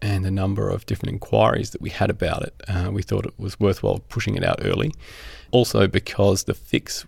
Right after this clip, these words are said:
was pretty minor, and so l-, very low likelihood of causing regression.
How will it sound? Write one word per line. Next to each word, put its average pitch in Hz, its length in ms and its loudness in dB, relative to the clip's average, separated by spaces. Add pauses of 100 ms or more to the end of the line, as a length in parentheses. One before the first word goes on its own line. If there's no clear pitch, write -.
was 87 560 0
pretty 135 180 4
minor, 95 540 4 (100)
and 92 180 -2
so - 260 -4
l-, 98 180 -2
very 87 240 0 (240)
low 98 220 -2
likelihood 92 520 0
of 95 120 -4
causing 95 320 -2
regression. 107 420 2